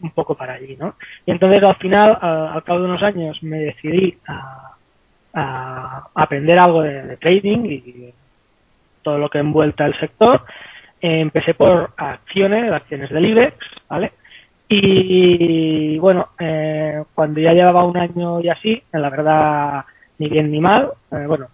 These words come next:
quizá un poco más mal que bien, pero bueno, tampoco ningún desastre. Tuve que hacer un impaso, ¿vale? Estuve estudiando, dejé para, para recuperar estudios durante unos tres años o así,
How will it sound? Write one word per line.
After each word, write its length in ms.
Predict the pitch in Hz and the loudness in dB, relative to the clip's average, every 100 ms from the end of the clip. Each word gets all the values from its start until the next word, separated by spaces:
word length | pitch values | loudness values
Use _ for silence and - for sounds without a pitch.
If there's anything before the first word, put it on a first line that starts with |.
| _ _ _ | _ _ _
quizá 220 | - - | -14 -6
un 100 | 147 | -6
poco 380 | 143 160 156 151 | -4 -2 0 0
más 200 | 147 147 | 0 -2
mal 220 | 156 156 147 | 0 0 0
que 100 | 160 | 2
bien, 300 | 190 220 233 | 4 2 0
pero 160 | 156 | -4
bueno, 160 | 156 147 | -4 -6
tampoco 400 | - - - 156 | -8 -8 -6 -4
ningún 240 | 151 156 156 | -4 -4 -2
desastre. 540 | 170 208 - - 254 - - - _ _ | 0 0 0 0 0 -4 -20 -20 _ _
Tuve 180 | - 180 | -2 0
que 60 | - | 0
hacer 260 | - 165 | -2 -2
un 160 | 156 156 | -2 -6
impaso, 480 | 156 175 190 - 214 | -4 0 0 0 -4
¿vale? 480 | 165 185 160 139 135 135 | -4 -4 -8 -12 -20 -16
Estuve 220 | - 151 | -8 -8
estudiando, 600 | - 156 151 147 143 139 | -6 -4 -4 -2 -6 -4
dejé 260 | 143 180 180 | -2 0 0
para, 320 | 160 143 135 | 0 -2 -4
para 200 | - 143 | -4 -4
recuperar 360 | 135 139 139 156 | -4 -4 -2 0
estudios 440 | 151 170 175 180 | -2 -4 -2 -2
durante 340 | 156 139 143 135 135 135 | -2 -8 -8 -10 -10 -10
unos 420 | 135 - _ - - | -12 -16 _ -12 -2
tres 180 | 156 | 2
años 300 | 165 165 165 | 2 2 0
o 40 | 165 | -2
así, 280 | 165 220 | 0 0